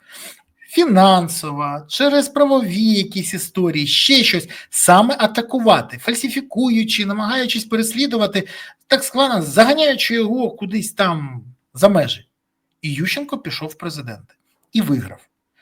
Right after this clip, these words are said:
Я бачу один в один сценарій того, що зараз відбувається. Влада тисне на Залужного, намагається вимазати його брудом, атакує його. Більше того,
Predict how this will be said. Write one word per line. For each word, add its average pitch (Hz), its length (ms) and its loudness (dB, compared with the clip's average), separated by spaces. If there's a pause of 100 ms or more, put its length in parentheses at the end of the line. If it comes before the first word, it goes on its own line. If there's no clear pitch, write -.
(260)
Я 139 220 4
бачу 240 360 0
один 214 420 -2
в 233 80 -2
один 180 320 -4
сценарій 165 560 -2
того, 165 320 -8
що 196 140 -6
зараз 190 300 -4
відбувається. 147 640 -10 (300)
Влада 208 680 4 (260)
тисне 175 360 -2
на 156 120 -4
Залужного, 135 540 -6
намагається 165 520 0
вимазати 185 540 -2
його 185 200 -2
брудом, 147 480 -2 (360)
атакує 226 920 4
його. 127 420 -4 (340)
Більше 160 580 2
того, 98 380 -18